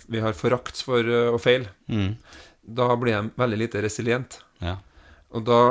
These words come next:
Speaker 1: er det sånn at det er større sjanse for at de blir øk-, eh, blir redd for å feile. De blir lettere stresset, og da får man lettere, eh, angst og depresjon.
Speaker 2: Ja. Ja, men det, og det handler jo litt om dette med
Speaker 1: Du har kanskje møtt folk i voksen alder som er veldig redd for endring?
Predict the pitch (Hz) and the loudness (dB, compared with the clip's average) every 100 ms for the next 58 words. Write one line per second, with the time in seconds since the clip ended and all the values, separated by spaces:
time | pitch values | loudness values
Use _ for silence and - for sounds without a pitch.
0 | 123 127 98 90 113 110 107 104 - 107 | 4 0 0 0 -2 -2 -4 -4 0 0
1 | 92 120 117 104 143 208 - 127 - 117 | 0 -2 -4 -2 -2 -2 -6 -6 -4 -2
2 | 117 117 120 - 117 113 110 110 110 110 | -2 -2 -6 -6 -4 -2 -4 -4 -4 -2
3 | 107 107 113 113 117 78 90 - - 92 | -4 -2 -4 0 0 -2 -6 -10 -16 -12
4 | 104 - - _ _ _ _ _ _ _ | -12 -14 -20 _ _ _ _ _ _ _
5 | 151 151 156 170 170 110 - 147 - 131 | -4 0 0 0 -2 -4 -2 -6 -4 -4
6 | 226 - - 135 143 147 117 113 123 92 | -6 -10 -10 -4 -2 -2 -2 -2 -4 -4
7 | 90 95 101 98 104 98 101 - 82 92 | -4 -4 -6 -6 -6 -6 -6 -6 -8 -8
8 | 87 - - - 107 - _ _ - - | -10 -14 -10 -6 -6 -8 _ _ -20 -6
9 | - 185 180 170 170 160 160 170 170 131 | 0 2 4 6 4 2 4 6 6 4
10 | 120 160 170 131 - 123 117 107 - 98 | 2 2 2 0 0 0 0 -4 -6 -4
11 | 98 98 95 92 - - 131 139 135 131 | -2 -2 -4 -6 -10 -2 0 2 0 0
12 | 131 135 135 131 131 127 113 110 127 123 | -2 -2 0 -2 0 0 2 0 0 0
13 | 110 113 110 117 117 113 160 | 0 0 0 -2 0 -2 -4